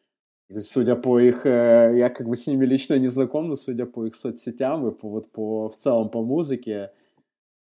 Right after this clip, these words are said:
ну, я думаю, что если в целом они будут рассматривать, да, конечно, конечно. Ну и, и куча других у меня было каких-то идей фикс, которых я вот пытался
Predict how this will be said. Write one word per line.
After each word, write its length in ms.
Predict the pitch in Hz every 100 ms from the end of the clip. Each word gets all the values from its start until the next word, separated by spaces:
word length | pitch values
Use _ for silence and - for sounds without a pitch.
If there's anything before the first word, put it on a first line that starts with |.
| _
ну, 260 | 120 110 101
я 160 | 127
думаю, 360 | 131 123 113 113
что 1000 | - - 101 101 98 98 98 98 104 -
если 280 | 143 117 -
в 60 | -
целом 400 | - 139 104 95
они 140 | 104
будут 320 | 107 113 110 117
рассматривать, 840 | 113 - 131 127 135 110 98 95
да, 220 | 123 127
конечно, 520 | 120 117 127 110 - 98
конечно. 500 | 107 107 101 _ 101
Ну 200 | 113 143
и, 880 | 143 135 127 123 117 110 95 - 120 _ _ _ _ _ _
и 40 | _
куча 300 | - 190 139
других 440 | 110 117 151 -
у 40 | 143
меня 200 | 131 113
было 640 | 104 110 107 107 104 104
каких-то 420 | 120 113 107 - 113
идей 260 | 104 120
фикс, 360 | 120 156 160 -
которых 440 | 117 - 107 -
я 60 | 107
вот 160 | 101 -
пытался 560 | 117 - 151 110 -